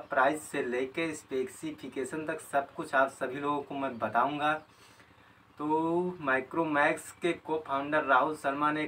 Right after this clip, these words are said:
खुद कहा है कि ये phone बहुत ही ज़बरदस्त होने वाली है, क्योंकि अभी तक कोई phone नहीं launch हुआ था Micromax का, तो ये बहुत ही अच्छा comeback है हमारे हिसाब से। तो दोस्तों, मेरा नाम है गोलू कुमार और आप देख रहे हैं हमारा YouTube channel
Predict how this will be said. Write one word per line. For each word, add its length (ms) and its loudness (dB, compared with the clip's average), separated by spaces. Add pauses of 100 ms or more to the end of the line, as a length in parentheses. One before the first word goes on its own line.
(100)
खुद 360 -6
कहा 220 4
है 160 2
कि 220 -10 (160)
ये 140 2 (120)
phone 340 0
बहुत 380 -2
ही 80 -2 (120)
ज़बरदस्त 680 2
होने 220 0
वाली 320 2
है, 140 -2
क्योंकि 400 -6
अभी 240 -2
तक 260 -6
कोई 220 2 (160)
phone 260 0
नहीं 260 -2
launch 320 2
हुआ 120 2
था 180 2
Micromax 720 0
का, 160 -2 (680)
तो 80 2
ये 180 -2
बहुत 340 2
ही 100 2
अच्छा 320 0 (180)
comeback 540 2
है 180 -2
हमारे 340 2
हिसाब 320 -2
से। 200 -4 (720)
तो 60 -8
दोस्तों, 360 0
मेरा 340 2
नाम 200 2
है 160 -4
गोलू 260 0
कुमार 320 0
और 140 2
आप 240 6
देख 200 -4
रहे 100 -4
हैं 80 -6
हमारा 360 2
YouTube 440 -4
channel 440 0